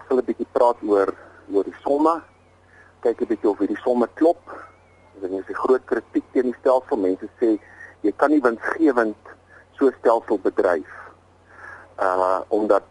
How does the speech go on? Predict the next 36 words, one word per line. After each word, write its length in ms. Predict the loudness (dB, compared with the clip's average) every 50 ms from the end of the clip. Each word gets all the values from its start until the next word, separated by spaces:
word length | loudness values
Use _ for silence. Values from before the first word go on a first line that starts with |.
| _ -12 -4
hy 180 | -2 -2 -2 0
baie 220 | 0 2 2 2 0
meer 240 | 0 2 2 0 0
voer 340 | -2 -2 0 0 0 0
gedrewe 580 | -2 -6 -6 -6 -6 -8 -6 -4 -6 -6 -6 -8
is 180 | -8 -10 -16 _ _
nie. 100 | -20 -20 -20 _ _ _ -20 -20 -20 -20 -8 _
Maar 120 | -4 -2
die 100 | 0 0
afsny 260 | 0 0 -2 -4 -10 -6 0
saak 400 | 0 0 0 0 -6 -12 -14 -12
moet 220 | -6 -6 -6 -6 -6 _
jou, 260 | 0 2 2 2 0 -4 -10 _ _ _ _ -20 -20 -20 _ _ _
jou 140 | -2 -2 0
insette 440 | 0 -2 -2 0 -2 -2 -2 0 0
is 160 | 0 0 -2
hoër, 380 | -4 -6 0 0 0 0 0 -2
maar 160 | -2 0 0
jou 120 | 0 0 0
uitsette 520 | 0 -2 -4 -6 _ -6 -6 -6 -6 -12
moet 160 | -10 -10 -8 -6
by 100 | -4 -2
die 80 | -2
afsny 220 | -4 -4 -6 -14 -14 -6
saak 220 | -6 -6 -4 -2 -2
ook 120 | -4 -4 -4 -14 -20 -20 -20 -12
hoër 220 | -6 -4 -2 -2 -2 -4
wees. 160 | -6 -8 -8 -8 -8
Jou, 260 | -4 -2 -2 -2 -4 -10 -18 _ _ -20 -20 -20 -20 -20 _ _ _ _
jy 120 | -10 -6
moet 140 | -6 -6 -6 -4
meer 220 | -2 0 0 2 2
lammers 420 | 2 2 2 2 0 -2 -2 -4 -8
hê 200 | -4 -4 -2 -4 -4 -8 _ _ _ _ _ _ _ _ -20 _ _ _
per 140 | -4 -4 -2
jaar 380 | 0 0 2 2 2 0 -2